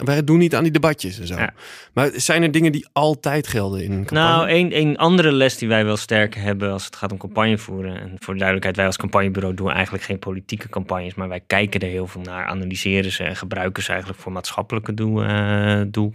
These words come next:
Speaker 2: doeleinden. Alleen, één daarvan is je,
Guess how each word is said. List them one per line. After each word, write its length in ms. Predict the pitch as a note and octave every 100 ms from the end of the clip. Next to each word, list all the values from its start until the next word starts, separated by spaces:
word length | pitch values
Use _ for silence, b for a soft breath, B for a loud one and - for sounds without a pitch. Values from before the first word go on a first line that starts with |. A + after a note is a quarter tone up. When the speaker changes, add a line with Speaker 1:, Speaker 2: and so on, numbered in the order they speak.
| G#2+ G#2+
Speaker 2:
doeleinden. 640 | G#2+ G2+ F#2 G#2+ A#2 - B B B B -
Alleen, 440 | A2 G#2+ G#2+ G#2 b b b
één 160 | - B2+
daarvan 360 | B2 G#2+ G2+ G#2
is 360 | G2+ - - _ _ _ _ _ _
je, 180 | A2+